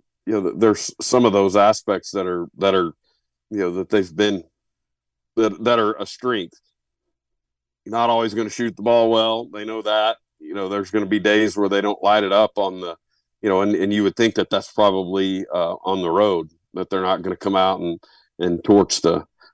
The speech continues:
three-point line, you know, maybe on the road more so than at home. And so then, you know, what can they turn to? Um, but right now, they, you know, that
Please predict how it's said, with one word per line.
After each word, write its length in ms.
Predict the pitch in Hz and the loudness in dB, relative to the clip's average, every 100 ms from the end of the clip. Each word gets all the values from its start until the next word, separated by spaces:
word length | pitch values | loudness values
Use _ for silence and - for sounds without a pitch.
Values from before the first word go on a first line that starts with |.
| _ | _
three-point 500 | 107 98 - 107 - | 4 4 4 4 4
line, 480 | 90 92 92 95 90 _ | 2 2 2 -4 -16 _
you 120 | 95 | -4
know, 180 | 85 90 | -4 -2
maybe 320 | 95 90 92 | -2 -2 -2
on 140 | 95 | 0
the 80 | 92 | -2
road 300 | 87 95 90 | -2 -2 -4
more 160 | 92 90 | -8 -8
so 260 | - 90 | -6 -4
than 140 | 87 82 | -4 -6
at 60 | |
home. 340 | - 104 104 95 | -2 0 2 0
And 120 | 82 | -4
so 180 | - 87 | -4 -4
then, 320 | 90 90 92 | -4 -4 -8
you 80 | - | -4
know, 80 | 87 | -2
what 220 | 87 - | -2 -4
can 120 | 95 | -4
they 120 | 90 | -4
turn 320 | 85 101 98 95 | -4 -4 -2 -2
to? 320 | - 92 90 _ _ _ - | 0 0 -2 _ _ _ -2
Um, 400 | 90 85 85 - | 0 0 -4 -12
but 240 | - 87 67 | -8 -6 0
right 220 | 104 113 | 2 2
now, 260 | 90 110 | 2 2
they, 220 | 95 98 107 | 0 -4 -4
you 80 | 98 | -8
know, 160 | 92 87 | -10 -6
that 180 | 95 | -6